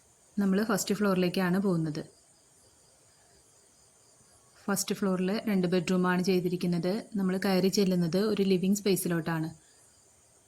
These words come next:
ലിവിംഗ് ഏരിയയിലും എൽ ഇ ഡി ലൈറ്റ്സും ഇൻറ്റീരിയർ വർക്കും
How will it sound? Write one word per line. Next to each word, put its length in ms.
ലിവിംഗ് 320
ഏരിയയിലും 420
എൽ 80
ഇ 80
ഡി 140
ലൈറ്റ്സും 440
ഇൻറ്റീരിയർ 380
വർക്കും 280